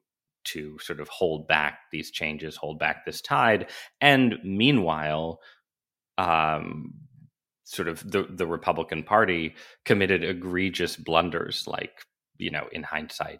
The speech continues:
the invasion of Iraq, um, the sort of bipartisan opening to China that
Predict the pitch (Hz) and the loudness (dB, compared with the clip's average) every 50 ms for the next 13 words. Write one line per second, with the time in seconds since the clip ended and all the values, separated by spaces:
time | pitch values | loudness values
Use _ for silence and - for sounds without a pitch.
0 | _ _ - 87 78 80 80 80 78 76 - - 78 76 - 78 78 80 80 80 | _ _ -8 -6 -6 -4 -2 -2 -2 -2 -4 -6 -8 -10 -10 -10 -8 -6 -6 -6
1 | 82 82 - - - - - _ - - 85 78 73 73 73 73 73 73 73 76 | -6 -8 -12 -14 -18 -20 -20 _ -6 -2 -2 0 0 -2 -4 -6 -8 -10 -12 -14
2 | 76 76 76 _ - - _ _ _ _ 82 80 82 78 76 73 73 71 - - | -14 -14 -16 _ -20 -20 _ _ _ _ -8 -6 -4 -4 -4 -6 -8 -8 -10 -8
3 | 80 76 76 85 82 - 80 80 80 - - - 82 80 78 78 - - 78 76 | -6 -6 -6 -6 -2 0 2 2 2 0 -2 -4 -4 -4 -4 -6 -8 -8 -6 -4
4 | 80 80 76 - 80 76 76 73 - - 80 - - 76 76 76 78 78 76 92 | -4 -6 -6 -6 -8 -10 -10 -10 -10 -10 -10 -6 -2 -2 0 0 -2 -4 -6 -8
5 | 98 101 - - - | -10 -10 -10 -10 -10